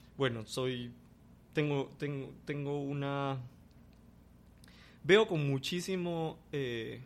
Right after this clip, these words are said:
le doy muchísima importancia a mis relaciones, a las relaciones que tengo, las relaciones humanas, y creo que eso es parte de, también de mi identidad, ¿no? O sea, cómo manejo, o sea, mis relaciones familiares, cercanas, amigos y tal.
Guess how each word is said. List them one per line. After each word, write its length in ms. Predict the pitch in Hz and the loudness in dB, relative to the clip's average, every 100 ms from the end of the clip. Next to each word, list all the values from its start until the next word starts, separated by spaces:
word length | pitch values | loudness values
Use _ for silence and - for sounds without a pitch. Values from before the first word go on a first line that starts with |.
| - | -4
le 80 | 127 | 0
doy 160 | 151 | 0
muchísima 500 | 170 165 143 190 185 | 0 -2 -2 -2 -2
importancia 540 | 160 131 127 131 143 139 | -4 -6 -6 -6 -6 -6
a 20 | |
mis 160 | 127 | -6
relaciones, 600 | 117 113 107 - 123 120 - - - - - - - | -8 -8 -8 -4 -4 -4 -8 -16 -20 -20 -20 -20 -14
a 120 | 113 | -12
las 280 | 101 101 104 | -12 -14 -12
relaciones 420 | 104 110 123 127 | -12 -10 -10 -10
que 100 | 123 | -12
tengo, 200 | - 131 | -12 -10
las 100 | 120 | -10
relaciones 400 | 113 113 120 120 | -12 -12 -10 -10
humanas, 400 | 113 120 120 143 | -12 -14 -14 -12
y 60 | 127 | -8
creo 160 | 127 | -8
que 80 | 127 | -8
eso 100 | 131 | -10
es 60 | 127 | -6
parte 320 | 139 131 135 | -4 -4 -6
de, 100 | 127 | -10
también 500 | 117 117 120 117 123 - - - - - - | -10 -10 -8 -8 -10 -18 -20 -20 -20 -20 -10
de 120 | 123 | -6
mi 100 | 117 | -4
identidad, 560 | 113 110 117 135 123 120 | -4 -8 -8 -6 -8 -10
¿no? 200 | 120 165 | -16 -16
O 60 | - | -14
sea, 120 | 123 | -12
cómo 200 | 135 131 | -10 -8
manejo, 480 | 131 117 127 - 135 | -8 -8 -8 -8 -10
o 80 | |
sea, 140 | - 123 | -8 -6
mis 100 | 117 | -6
relaciones 280 | 117 117 127 | -8 -8 -8
familiares, 600 | 127 117 120 135 131 127 | -8 -6 -2 -2 -2 -4
cercanas, 500 | 127 120 127 123 123 | -8 -8 -8 -8 -12
amigos 500 | - 123 127 139 135 | -16 -14 -14 -14 -16
y 40 | |
tal. 260 | 135 131 67 | -12 -12 -14